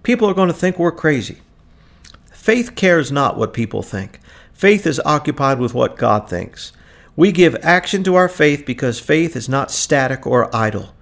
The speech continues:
It moves. After a good while,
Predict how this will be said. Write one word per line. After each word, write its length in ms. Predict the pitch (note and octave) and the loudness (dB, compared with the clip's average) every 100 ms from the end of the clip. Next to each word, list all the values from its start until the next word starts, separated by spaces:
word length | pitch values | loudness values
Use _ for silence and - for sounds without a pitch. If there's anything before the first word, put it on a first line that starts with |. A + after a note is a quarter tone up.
| _ | _
It 260 | C#3+ D3+ - | 0 0 0
moves. 600 | A2 B2 G#2 G#2 - - - - - | 0 0 0 -4 -12 -16 -18 -20 -8
After 320 | - E3 D#3+ C#3 | 0 0 4 2
a 80 | |
good 220 | B2+ F3 F#3 | 4 2 2
while, 480 | B2+ G#2+ A2+ C3+ | 2 0 -4 -10